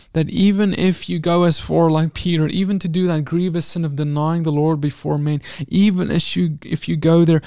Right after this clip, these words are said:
the key thing is, the key question is, is have you walked away from God?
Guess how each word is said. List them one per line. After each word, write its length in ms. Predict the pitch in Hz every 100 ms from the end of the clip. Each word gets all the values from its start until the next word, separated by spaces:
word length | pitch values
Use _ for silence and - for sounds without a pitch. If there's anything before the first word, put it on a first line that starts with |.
| - _
the 100 | 175
key 320 | - - 196
thing 240 | 185 190 180
is, 240 | 175 151 - _
the 80 | -
key 200 | - 214
question 560 | 185 - 180 190 - 160
is, 200 | 160 156
is 160 | 156 - _
have 360 | - 175 175 160
you 160 | 165
walked 580 | 147 135 160 170 - - _
away 440 | 151 143 143 147 139
from 300 | - 127 120
God? 380 | - 110 123